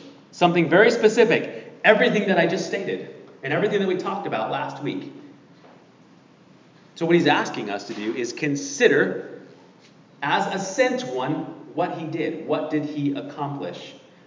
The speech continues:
We need to rehearse those truths again and again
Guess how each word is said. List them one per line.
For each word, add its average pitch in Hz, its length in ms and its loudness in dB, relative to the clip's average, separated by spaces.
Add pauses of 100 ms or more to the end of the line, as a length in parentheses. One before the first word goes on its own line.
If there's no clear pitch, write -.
We 151 120 0
need 156 160 -2
to 143 440 2 (120)
rehearse 156 640 0 (140)
those 143 400 0
truths 143 520 -6 (160)
again 139 640 -4 (200)
and 117 140 -6
again 120 500 -6